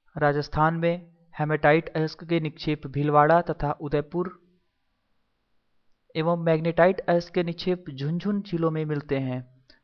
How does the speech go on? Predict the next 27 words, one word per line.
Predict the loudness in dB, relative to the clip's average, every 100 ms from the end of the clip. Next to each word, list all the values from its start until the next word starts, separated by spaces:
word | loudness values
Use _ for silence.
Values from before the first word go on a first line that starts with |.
| -8
तमिलनाडु | -4 0 0 2 0
में | -2
अधिकांश | -4 -4 -2 -2 -2
निक्षेप | -8 -4 -4 -4
सलेम | -2 0 2 0
जिले | 0 -2
में | -2
मिलते | -4 -4 -4
हैं। | -4 -6
निकृष्ट | -6 -6 -2 -4 -4
श्रेणी | -2 0 0
के | -2 -2
अयस्क | 2 0 0 -4
क्षेत्र | -6 -4 -4 -4 -8 -8 _ _ _ _ _ _ _ _ _ _ _ _ _ _ _ _
उत्तरी | -6 0 0 2 2
अर्काट, | 2 6 6 4 -4 -20 _ _ -6
नीलगिरी | -2 -2 -2 -4 -4
तथा | -6 -4
धर्मपुरी | -2 0 0 -2 -2 -4
जिलों | -2 -2 -2
में | -2
प्राप्त | 2 2 2
होते | -6 -4 -6
हैं। | -6 -8 -8 -8
उत्पादन | 2 4 4
का | 2 4
अधिकांश | 4 2 0 0 -4 -14